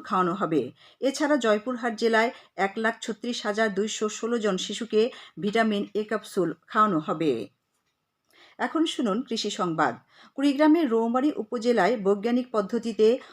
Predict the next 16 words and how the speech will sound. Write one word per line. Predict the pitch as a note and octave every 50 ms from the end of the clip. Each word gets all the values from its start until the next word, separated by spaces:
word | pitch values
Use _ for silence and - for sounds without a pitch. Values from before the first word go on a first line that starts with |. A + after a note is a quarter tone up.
| - _
উচ্চ | A#3 A#3+ - - C4+ C4+ C4
ফলনশীল | - A3 G#3 A3+ A3 A#3+ - - B3 A3 G#3
জাতের | G3+ G#3 G3+ G3+ G#3+ A3 A3+ A3 F3+
বেগুন, | F3 F#3+ F#3 F#3 G3 G3+ G#3 A3+ A3 - -
অরহর, | F#3 F#3+ G3 G3+ G3 A3 G#3+ G#3+ A#3 C4+ -
চীনাবাদাম | - A3 G3 G3 G3 G3 F#3+ F#3 F#3+ F#3+ A3+ C#4+ - -
ও | G3 F#3+
সূর্যমুখী | - - - B3 A3 B3+ C4+ B3 A#3 - F#3+
চাষে | F3+ - F#3 F#3+ - - A3+ B3+ C#4+ - - - - _
কৃষকদের | _ C4+ B3+ - D4 C4+ A3+ B3+ C4 C4 - _ -
উৎসাহী | A3 - - - C4 B3 C4+ C4
করে | - A3 G3+ G3
তুলতে | G3 _ G#3 A3 G#3 - G#3+ G3 G3+ A3 G#3 - - - - _
এগারোটি | F#3+ G#3 G#3+ A#3 B3+ C4 B3+ - A#3+
প্রদর্শনী | - - G3+ G3 G3+ G#3+ G#3 - A3+ G#3+
প্লট | G3+ G#3 G3+ F#3+ F#3